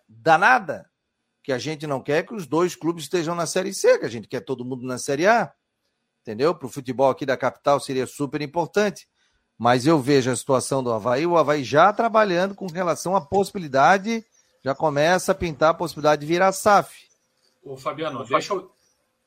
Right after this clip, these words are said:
Speaker 2: deixa eu dizer uma coisa pra vocês que eu, que eu falei também no Guarujá Debate.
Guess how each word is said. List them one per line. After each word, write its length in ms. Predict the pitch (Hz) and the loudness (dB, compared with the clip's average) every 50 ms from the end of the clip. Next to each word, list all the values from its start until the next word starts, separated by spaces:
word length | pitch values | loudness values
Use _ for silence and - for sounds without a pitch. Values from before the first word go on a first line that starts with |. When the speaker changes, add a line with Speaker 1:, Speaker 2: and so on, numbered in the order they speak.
| _ _ | _ _
Speaker 2:
deixa 480 | - 143 131 135 151 185 208 233 - - | -20 -20 -20 -8 -2 -2 -2 -2 -2 -8
eu 60 | 254 | -8
dizer 240 | 175 160 139 131 175 | -10 -8 -8 -6 -4
uma 180 | 180 170 147 - | -4 -2 -4 -4
coisa 260 | - 156 147 143 160 | -4 -6 -6 -6 -6
pra 180 | - 131 131 | -4 -4 -4
vocês 500 | 127 120 117 117 - - 143 156 165 160 | -4 -4 -6 -8 -8 -8 -8 -8 -8 -8
que 100 | - - | -8 -10
eu, 300 | 160 143 139 135 131 127 | -8 -8 -6 -6 -6 -6
que 80 | - 160 | -6 -8
eu 80 | 147 - | -8 -6
falei 300 | - 160 135 143 156 151 | -2 -2 -2 -2 -4 -4
também 280 | - 131 131 135 139 | -6 -6 -4 -4 -6
no 80 | 151 147 | -8 -4
Guarujá 380 | 135 139 139 139 131 135 139 | 0 0 0 0 0 -4 -6
Debate. 680 | 139 139 147 123 117 113 110 107 - - - 104 101 _ | -6 -6 -8 -6 -4 -4 -4 -4 -6 -14 -18 -20 -20 _